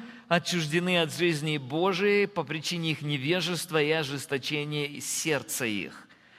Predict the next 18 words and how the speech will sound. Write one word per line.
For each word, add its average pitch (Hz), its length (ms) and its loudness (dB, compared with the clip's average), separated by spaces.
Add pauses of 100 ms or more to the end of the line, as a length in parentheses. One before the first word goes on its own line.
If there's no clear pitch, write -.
(260)
Заметьте, 160 680 2
он 185 200 2
говорит 196 380 2
верующим 240 500 -2
людям, 120 400 0 (360)
И - 20 8
обращаясь 190 520 2
к - 40 -10
верующим 220 440 2
людям, 208 300 2
он 190 60 0
говорит: 196 300 2
«Не 196 140 2
поступайте 208 1080 2 (100)
так, 190 360 2
как 214 240 -4
поступают 196 720 2
неверующие». 170 1000 2